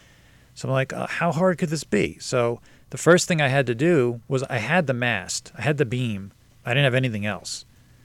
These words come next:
So then I just started, like, putting, like, I put a table out there, then I put a box out there, then I put a bunch of wood out there, and I got the beam suspended up in the air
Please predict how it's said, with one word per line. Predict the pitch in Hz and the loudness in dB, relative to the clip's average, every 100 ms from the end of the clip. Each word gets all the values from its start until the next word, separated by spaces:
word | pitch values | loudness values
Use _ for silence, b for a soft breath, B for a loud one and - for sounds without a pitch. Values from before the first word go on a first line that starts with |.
| b b | b b
So | - 120 | -8 0
then | 139 | 2
I | 151 | 4
just | 135 135 | 2 0
started, | - 135 123 110 - - 117 | 2 2 2 -2 -6 -6 0
like, | 110 - - - | 0 -2 -18 -8
putting, | - 147 139 127 | 2 4 4 0
like, | 104 - - | -4 -6 -14
I | - | -10
put | - 113 | -4 -4
a | |
table | - - 131 123 123 | -4 0 2 2 0
out | 120 - | 0 -2
there, | 117 113 113 | -2 0 -2
then | - 107 | -6 -10
I | |
put | 104 107 | -8 -10
a | |
box | 92 113 117 - | -4 0 0 -2
out | 120 113 | -4 -2
there, | 117 113 | -2 -4
then | 107 101 | -4 -8
I | |
put | - 104 | -8 -8
a | |
bunch | 92 107 - | -6 -8 -8
of | 90 | -4
wood | 117 120 | 0 0
out | 113 - | 0 -2
there, | 110 104 - | -2 -4 -4
and | 117 | -4
I | 107 | 0
got | 110 135 - | 4 4 2
the | 117 | -4
beam | 107 147 160 135 120 b b b b b _ | -2 0 0 0 -4 b b b b b _
suspended | - - - - 151 160 135 120 | -6 -2 -2 2 2 4 2 2
up | 127 127 | -2 -2
in | 123 | -4
the | 113 110 | -4 -4
air | 123 143 110 85 | 0 0 0 -6